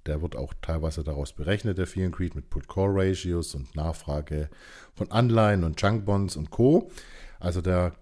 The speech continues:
gibt's viele Dinge, die da reinfließen, aber das ist halt auch, was mir, ja, nicht so gut gefällt. Ich fasse nochmal ganz kurz zusammen. Die Börse wird halt von wenigen Aktien getragen.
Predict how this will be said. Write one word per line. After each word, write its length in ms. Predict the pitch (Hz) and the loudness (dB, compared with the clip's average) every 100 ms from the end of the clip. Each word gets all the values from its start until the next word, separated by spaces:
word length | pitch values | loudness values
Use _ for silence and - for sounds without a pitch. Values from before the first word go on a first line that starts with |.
| - - _ | -20 -20 _
gibt's 240 | - 95 - | -6 -6 -4
viele 580 | 104 104 107 101 95 - - | -2 4 6 6 2 -4 -8
Dinge, 320 | 82 110 107 | 2 4 4
die 140 | 87 | 0
da 120 | 82 78 | -2 0
reinfließen, 920 | 73 101 143 - 135 131 143 156 202 - _ _ _ _ - _ _ | 4 2 2 0 2 2 2 0 -2 -12 _ _ _ _ -20 _ _
aber 440 | 92 92 92 90 - _ - | -2 2 2 0 -10 _ 0
das 240 | 107 - | 0 0
ist 220 | - 95 | -6 -2
halt 180 | 95 85 | 0 0
auch, 220 | 82 80 | -2 -2
was 240 | 87 - 85 | -4 -4 -4
mir, 260 | 82 80 - _ | -2 -4 -8 _
ja, 260 | 78 82 - | -4 -4 -4
nicht 340 | 73 87 95 | -2 0 0
so 120 | - | -4
gut 260 | 78 78 - | -6 -6 -6
gefällt. 440 | - 69 62 - - - _ _ _ _ _ _ _ _ _ _ - - - - - - _ _ _ - | -8 -6 -8 -10 -16 -18 _ _ _ _ _ _ _ _ _ _ -20 -20 -20 -20 -20 -20 _ _ _ -8
Ich 100 | 87 | 2
fasse 240 | 107 - | 2 4
nochmal 140 | 120 | 2
ganz 240 | 104 107 - | 4 0 0
kurz 180 | 95 - | -4 -4
zusammen. 540 | 78 - 135 170 185 | -4 2 4 4 0
Die 160 | - 80 | -6 -4
Börse 600 | 95 117 - 107 110 92 | 2 2 4 4 4 2
wird 160 | 95 | 0
halt 140 | 92 - | 0 0
von 160 | 82 | -2
wenigen 380 | 85 82 76 - | 0 0 -2 -6
Aktien 340 | 78 - 76 | -8 -6 -8
getragen. 640 | 69 - 98 110 123 131 | -6 -2 4 4 4 -2